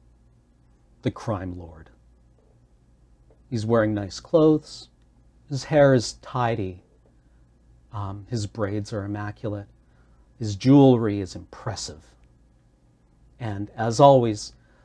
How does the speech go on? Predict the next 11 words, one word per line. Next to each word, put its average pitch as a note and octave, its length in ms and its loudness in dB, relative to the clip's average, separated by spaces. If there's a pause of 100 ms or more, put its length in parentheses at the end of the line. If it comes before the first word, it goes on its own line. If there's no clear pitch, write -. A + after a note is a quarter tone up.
(260)
he's D#3+ 240 0
got E3+ 320 4 (160)
the C#3+ 140 8
ephemera A2+ 840 0 (100)
of A2 120 -4
legitimacy G2+ 680 -8
around F#2+ 380 -16
him. F#2 240 -20 (800)
Your C3 160 4
uncle C#3 280 2
loves A2 280 -2